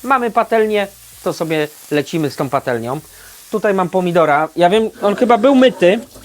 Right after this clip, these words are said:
ale chyba. Nie mam pewności, więc postanowiłem go jeszcze raz przemyć. Dodamy sobie pomidorka, bo on nada takiego fajnego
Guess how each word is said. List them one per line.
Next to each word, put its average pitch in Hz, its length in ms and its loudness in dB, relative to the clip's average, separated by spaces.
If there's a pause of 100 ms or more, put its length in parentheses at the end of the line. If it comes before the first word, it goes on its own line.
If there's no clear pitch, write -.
(1500)
ale 113 320 -4 (380)
chyba. 127 340 0 (460)
Nie 143 140 0
mam 165 160 0
pewności, 202 520 0
więc 165 240 -2 (340)
postanowiłem 165 560 -2
go 151 100 2
jeszcze 139 240 -2
raz 139 300 0 (520)
przemyć. 139 560 -4 (680)
Dodamy 220 300 0
sobie 175 200 -2
pomidorka, 170 540 0
bo 160 180 -2
on 156 200 -4
nada 147 300 -2
takiego 135 440 -4
fajnego 123 560 -4